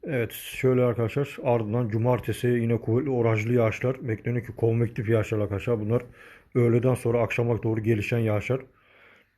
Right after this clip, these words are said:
Daha çok, e, İç Anadolu'nun orta kesimi hariç, Orta Karadeniz'in batı tarafı hariç arkadaşlar. Yani ülkemizin, e, doğusu ve batı tarafı, yani orta tarafı hariç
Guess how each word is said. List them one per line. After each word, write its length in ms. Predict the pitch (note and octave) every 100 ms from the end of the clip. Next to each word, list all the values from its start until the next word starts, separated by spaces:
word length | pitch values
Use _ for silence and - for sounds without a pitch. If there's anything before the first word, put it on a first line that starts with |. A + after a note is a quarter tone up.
| _ _ _ -
Daha 180 | A#2 C#3+
çok, 380 | - D3 - -
e, 340 | A2+ G#2+ A2 -
İç 180 | D3 D3
Anadolu'nun 400 | C3 A#2 B2 C#3+
orta 280 | A2+ D3+
kesimi 340 | C#3+ A2+ A#2+ A#2
hariç, 400 | A2 B2 - - -
Orta 300 | A#2 A2+ C3
Karadeniz'in 560 | A#2+ A2 G#2+ B2 C3+ -
batı 280 | G#2+ A2 -
tarafı 320 | B2 A2+ A#2
hariç 260 | A2 G#2+ A#2
arkadaşlar. 440 | G#2+ A2+ G#2+ C#3 - - - _ _ _ _ -
Yani 220 | A#2+ A#2+
ülkemizin, 720 | C#3+ - C3+ B2+ C#3+ C3 -
e, 380 | A#2+ G#2+ G#2 G#2+ A2+ - _ _ _ A2
doğusu 680 | A#2 B2+ B2+ C3+ C#3+ B2+
ve 300 | A#2+ C3 C3
batı 400 | G#2+ A2+ C3+ G2
tarafı, 320 | - A2 G#2 C3+
yani 320 | D3 A2 A2
orta 360 | B2+ A2 D3+
tarafı 360 | - A2+ G#2+ B2+
hariç 500 | G#2 G#2+ A2 B2+ -